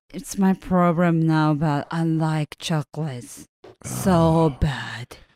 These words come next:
Speaker 2: For me, it's all about, it's all about fatty, greasy, salty food. I cannot do sweets. I just do the greasy stuff, fried food.
Speaker 1: Ah.
Speaker 2: The aromatics of this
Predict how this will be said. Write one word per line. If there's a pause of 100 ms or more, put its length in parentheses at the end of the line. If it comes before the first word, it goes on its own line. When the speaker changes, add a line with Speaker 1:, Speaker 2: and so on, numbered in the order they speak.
(160)
Speaker 2:
For
me,
it's
all
about,
it's
all
about
fatty,
greasy,
salty
food.
I
cannot
do
sweets.
I
just
do
the
greasy
stuff,
fried
food.
Speaker 1:
Ah. (680)
Speaker 2:
The (600)
aromatics
of
this